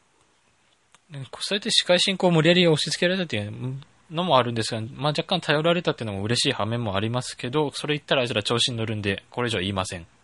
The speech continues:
<laughs> 一人で喋って、こんな長い時間喋って、一週間ぐらい、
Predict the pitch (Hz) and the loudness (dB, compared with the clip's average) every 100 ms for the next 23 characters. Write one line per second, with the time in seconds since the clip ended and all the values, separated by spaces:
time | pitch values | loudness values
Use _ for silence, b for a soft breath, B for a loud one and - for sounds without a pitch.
0 | _ - 175 - - 175 - - _ - | _ -8 -6 -6 -10 -10 -10 -12 _ -20
1 | - - - - B B B B B _ | -20 -20 -20 -14 B B B B B _
2 | _ - - B B B B B - - | _ -20 -20 B B B B B -12 -8
3 | 120 107 101 104 104 98 - 120 113 107 | -6 -4 -2 -4 -6 -10 -8 -6 -4 -6
4 | - - 110 117 120 104 98 95 104 98 | -8 -10 -6 -2 -2 -2 -6 -8 -8 -8
5 | 98 - 92 101 - 147 208 220 330 202 | -10 -10 -8 -4 -4 -2 -2 0 0 0
6 | 107 | -4